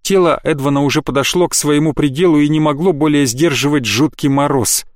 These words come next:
Конечно, будь у него ранг повыше, он продержался бы дольше — но в конечном итоге все равно постепенно организм бы сдался и заработал жуткое обморожение.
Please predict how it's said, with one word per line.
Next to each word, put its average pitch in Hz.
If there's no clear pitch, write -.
Конечно, 147
будь 175
у -
него 160
ранг 165
повыше, 160
он 156
продержался 160
бы 170
дольше — 175
но 98
в -
конечном 151
итоге 147
все -
равно 143
постепенно 135
организм 135
бы 107
сдался 156
и 165
заработал 143
жуткое 147
обморожение. 127